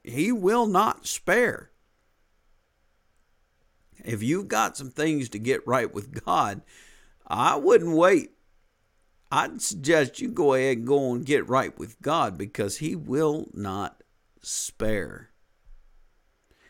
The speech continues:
He will, in verse thirty-five, accept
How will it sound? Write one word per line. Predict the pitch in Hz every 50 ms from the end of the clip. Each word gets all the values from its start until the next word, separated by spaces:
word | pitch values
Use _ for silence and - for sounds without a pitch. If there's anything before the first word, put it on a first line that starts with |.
| _ _
He | - 117 123
will, | 127 123 135 135 139 131 127 120 - - -
in | 123 110 -
verse | 110 120 135 131 - -
thirty-five, | - 123 135 139 151 147 - - 120 107 95 92 90 90 - - _ -
accept | - 113 110 - - - - - 170 151 110 - - _ _ -